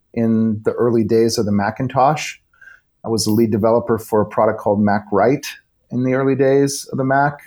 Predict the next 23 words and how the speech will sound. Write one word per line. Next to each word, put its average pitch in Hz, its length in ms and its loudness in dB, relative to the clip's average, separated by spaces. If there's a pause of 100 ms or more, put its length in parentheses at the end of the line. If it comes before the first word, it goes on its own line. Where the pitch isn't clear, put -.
Uh, 107 460 2
back 110 260 0
in 110 60 0
the 107 80 0
day, 113 140 2
it 110 80 2
was 104 180 -2
the 113 80 -4
leading 104 300 0
word 104 180 0
processor 113 580 -4
for - 100 -10
the 131 80 -2
Mac. 135 260 2 (880)
Happened 110 380 0
to 107 420 2
meet 117 460 0 (400)
a 113 40 -4
gentleman 117 360 2
named 101 200 0
Steve 110 280 -4
Singh 165 440 2 (760)
there, 120 580 0